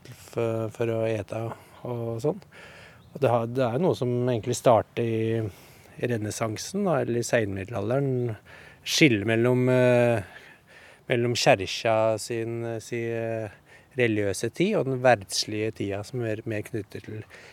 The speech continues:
effektivitet og produksjon. Som da spredte seg langsomt utover Europa, fra, kanskje sør fra Italia, da.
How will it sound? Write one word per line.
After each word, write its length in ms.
effektivitet 720
og 100
produksjon. 560
Som 180
da 80
spredte 320
seg 120
langsomt 540
utover 600
Europa, 500
fra, 420
kanskje 300
sør 500
fra 300
Italia, 500
da. 20